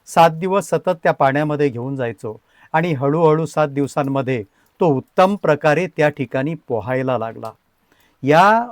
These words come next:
मर्मामधून, या गोष्टीमधून आपल्याला एक गोष्ट कळते की जर आपल्या मनामध्ये जर भीती असेल, तर त्या परिस्थितीशी आपण झगडत असताना आपल्याला त्या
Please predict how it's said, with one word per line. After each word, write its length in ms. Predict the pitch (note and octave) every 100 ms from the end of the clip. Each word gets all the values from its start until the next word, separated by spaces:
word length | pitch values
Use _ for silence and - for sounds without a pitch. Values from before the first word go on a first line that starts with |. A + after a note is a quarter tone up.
| -
मर्मामधून, 1080 | F3 D3 C#3 C#3+ C#3+ F3+ F3 C3+ A#2 C3 E3+
या 160 | D#3+ E3
गोष्टीमधून 800 | C3 A#2+ - D#3+ C3 A2 D3+
आपल्याला 420 | D3+ - C#3+ E3 C3
एक 220 | B2+ F#3
गोष्ट 320 | E3+ D3+ -
कळते 460 | D3 B2+ A#2 D3 E3+
की 220 | - F3+ - _ -
जर 240 | E3+ D3 - _ _ _ _ _ D#3
आपल्या 280 | D3 F#3+
मनामध्ये 680 | C#3 B2 B2+ E3+ F3+ F3 G#3
जर 180 | A3 A3
भीती 320 | D3+ C#3+ D#3 C3+
असेल, 380 | B2+ D#3+ F3+ E3+
तर 100 | D3
त्या 200 | D#3+ D#3+
परिस्थितीशी 840 | D3 C#3+ C#3 D3 A#2+ D3 - F3+
आपण 360 | D3 B2 D3+ C#3+
झगडत 380 | B2 B2+ C3 C3
असताना 540 | - C3+ A#2+ C3 E3+ - _ _ -
आपल्याला 640 | D3+ - D#3+ F3 E3+ F#3 G#3 -
त्या 380 | E3 F3 G#3